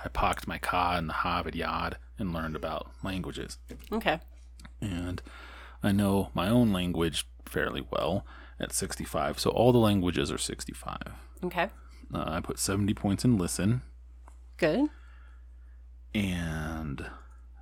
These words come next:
Speaker 1: that's it. So the two languages were from my study. Were, were, were two of the three study bonus skills. So
Speaker 2: Right.
Speaker 1: I didn't do a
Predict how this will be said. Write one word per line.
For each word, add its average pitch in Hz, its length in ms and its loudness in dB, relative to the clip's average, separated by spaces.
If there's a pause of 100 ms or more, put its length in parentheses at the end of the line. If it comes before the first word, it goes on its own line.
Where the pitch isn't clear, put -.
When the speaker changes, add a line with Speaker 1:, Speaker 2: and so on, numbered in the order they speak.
(160)
Speaker 1:
that's - 580 -4 (1000)
it. - 520 0
So 101 580 2 (320)
the 117 60 0
two 190 180 4
languages 104 580 6
were 90 120 2
from 101 160 4
my 80 160 2
study. - 680 0 (920)
Were, 87 120 0 (120)
were, 85 200 -2
were 76 180 -4
two 95 280 2
of 80 160 -2
the 80 80 -6
three 82 520 -4 (320)
study 82 460 -2
bonus 67 420 -6
skills. - 500 -8
So 180 140 -2
Speaker 2:
Right. 160 220 4
Speaker 1:
I - 100 -4
didn't - 320 -4
do - 220 0
a 65 100 -4